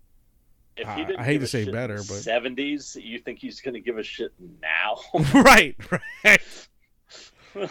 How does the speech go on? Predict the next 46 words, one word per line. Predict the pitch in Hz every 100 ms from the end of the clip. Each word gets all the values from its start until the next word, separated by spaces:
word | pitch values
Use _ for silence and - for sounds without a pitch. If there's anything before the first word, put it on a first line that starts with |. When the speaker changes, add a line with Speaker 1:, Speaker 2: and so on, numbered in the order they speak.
| - _ _ -
Speaker 2:
Yeah, | 127 147 120 -
I | 123
mean, | 135 135 131 120 -
damn, | - 147 131 117
man, | 113 117
it's | -
gonna | 151
be | 143
interesting | 131 - 123 104
to |
see. | - 117 101 - _ _ _ _ -
Um, | 110 104 104 -
and | 131
I, |
and | 131 139 131 123 -
there | 131
was | 117
one | 147 170
other | 165
thing | 151 143
I | 127
wanted | 127
to | 120
bring | 120 120
up | 117 -
too, | 131 117
is | 104
I | -
recently | 120 143 135 147 123
saw | 113 127 120 117 104
a | 110 110 104 101 95
cartoon | - 120 - 135 113 95
on | - 98
Netflix. | 95 98 92 -
I |
don't | 95 95
know |
if | 98 107
you | 101
guys | 101 101 98 - _
watch | 98 101 104 -
any | 92
of | 90
those | 78
cartoons, | - 98 120 110 -
but | 104